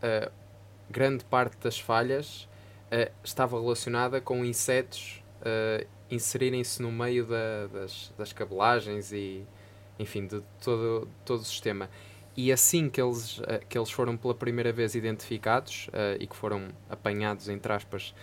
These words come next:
dentro do sistema, eh, foram catalogados como bugs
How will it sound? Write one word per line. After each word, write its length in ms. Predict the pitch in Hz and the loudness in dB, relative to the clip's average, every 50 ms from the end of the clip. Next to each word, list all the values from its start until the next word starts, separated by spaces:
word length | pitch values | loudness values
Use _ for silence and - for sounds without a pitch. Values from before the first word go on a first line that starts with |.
| - - - | -20 -20 -4
dentro 320 | - 117 117 117 113 113 113 | 0 2 2 2 0 -2 -6
do 120 | - 113 | -6 -6
sistema, 520 | 110 - - - - 117 113 123 135 143 151 - - - - - - - - | -6 -6 -6 -2 0 0 2 2 0 -2 -4 -8 -14 -18 -20 -20 -18 -4 0
eh, 220 | 120 120 117 117 | 2 4 4 2
foram 320 | 120 - - 131 131 127 | 2 2 2 2 4 2
catalogados 760 | 120 - 127 - 131 123 123 117 117 120 123 131 131 - - - | 2 0 0 2 4 4 4 4 6 6 6 6 4 2 -4 -8
como 480 | - - 127 131 131 127 127 127 127 - - - - - 113 104 | -6 -4 -4 -2 -2 -2 -2 -2 -4 -6 -12 -16 -16 -14 -4 0
bugs 560 | 123 120 127 131 131 - - - - - - | 2 4 4 2 2 -2 -6 -8 -8 -10 -10